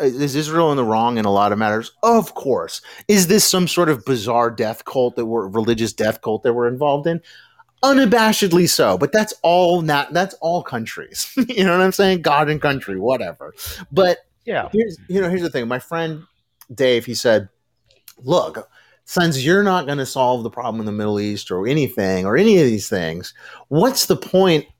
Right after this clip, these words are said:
Speaker 1: What's the difference between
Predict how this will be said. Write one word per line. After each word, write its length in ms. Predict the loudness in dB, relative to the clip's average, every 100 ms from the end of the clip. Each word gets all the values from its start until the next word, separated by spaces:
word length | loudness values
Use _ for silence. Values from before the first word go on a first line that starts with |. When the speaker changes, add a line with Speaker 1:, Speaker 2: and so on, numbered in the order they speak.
| _ _ _ _ _ _ _ _
Speaker 1:
What's 240 | 0 0
the 100 | 0
difference 840 | -2 0 0 0 -2 -4 -6 -14 -18 -20 _ _ _ _ _
between 800 | -8 -8 -4 -2 -2 -4 -6 -10